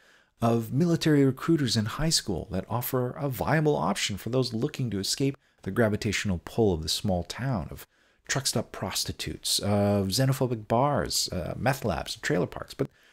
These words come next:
this isn't some snide commentary on backwood yokels or an anthropological study of white trash.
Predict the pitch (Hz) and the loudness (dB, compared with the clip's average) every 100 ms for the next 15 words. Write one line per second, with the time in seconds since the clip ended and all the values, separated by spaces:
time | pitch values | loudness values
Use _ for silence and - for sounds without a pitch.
0 | _ 147 156 147 117 - 98 82 - - | _ 0 2 2 0 0 -2 -2 0 2
1 | 127 120 98 87 - 107 98 - 90 82 | 4 4 4 0 0 2 2 0 -2 -2
2 | 73 78 85 90 78 80 87 90 73 - | -2 -4 -4 -4 -4 -2 -2 -2 -6 -6
3 | - 87 85 87 - - - 90 87 90 | -4 -4 -2 -4 -4 -6 -6 -2 -2 -2
4 | - 80 - 131 135 101 71 - 73 - | -6 -4 0 2 2 0 -2 -6 -8 -6
5 | - - 69 - - | 0 2 2 -2 -6